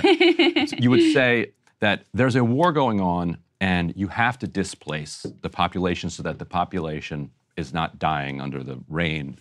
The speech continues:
Speaker 2: of, of these bombs. And in fact, after my question, uh, a, the Associated Press reporter pressed, uh, Matt Miller on this. He said, "Well, you said you're against the displacement of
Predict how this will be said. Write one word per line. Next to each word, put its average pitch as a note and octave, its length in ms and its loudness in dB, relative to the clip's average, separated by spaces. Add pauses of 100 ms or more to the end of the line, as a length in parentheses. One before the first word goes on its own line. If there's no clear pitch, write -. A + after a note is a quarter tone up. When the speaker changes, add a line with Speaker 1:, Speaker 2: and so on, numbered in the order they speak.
Speaker 2:
of, C#2+ 300 -14 (160)
of C#2 160 -6
these C#2+ 180 -8
bombs. - 560 -8
And G2 100 -2
in E2+ 80 0
fact, F#2+ 360 0 (280)
after G2 220 0
my F2 160 0
question, D#2 520 -6 (100)
uh, C#2+ 280 -6
a, E2+ 240 -6
the D2 180 -8
Associated E2 500 -4
Press A2+ 200 0
reporter E2+ 260 -6
pressed, - 440 -2 (580)
uh, F2 80 0
Matt F2 220 2
Miller D3+ 180 4
on A#2+ 100 2
this. F#2 120 -2
He G#2+ 60 -2
said, F#2+ 100 -4
"Well, G#2 160 -2
you C3+ 140 0
said D#3 200 0
you're A#2 120 0
against G2+ 280 -4
the - 60 -8
displacement F2 760 -4
of D2 240 -8